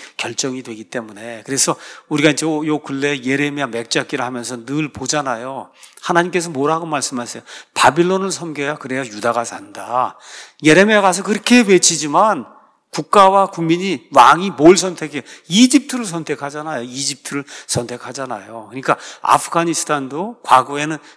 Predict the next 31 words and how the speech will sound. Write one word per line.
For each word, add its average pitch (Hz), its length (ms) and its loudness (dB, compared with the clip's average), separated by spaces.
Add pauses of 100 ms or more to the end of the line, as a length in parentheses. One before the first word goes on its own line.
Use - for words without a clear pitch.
영국, 147 520 -2
러시아 123 540 -2
둘 170 120 -8
중 214 140 0
하나는 208 300 0
선택해야 180 500 -6
되고 131 540 -6 (340)
요 180 140 10
근래에는 180 420 -2
소련, 180 500 2
그다음에 151 360 0
미국 135 380 -4
둘 147 120 -6
중 160 160 0
하나는 139 300 0
지금 143 100 -6
선택해야 127 520 -6
되고 113 440 -8 (240)
지금 208 160 -4
대한민국도 180 600 0
마찬가지잖아요. 113 840 -8 (300)
미국이나 156 500 0
중국이나 127 540 -6
지금 127 160 -10
선택해야 131 640 -6
될 147 200 -6 (280)
이와 131 220 0
같은 120 200 -2
기로에 131 400 -4
놓여 120 280 -8
있는데 123 600 -10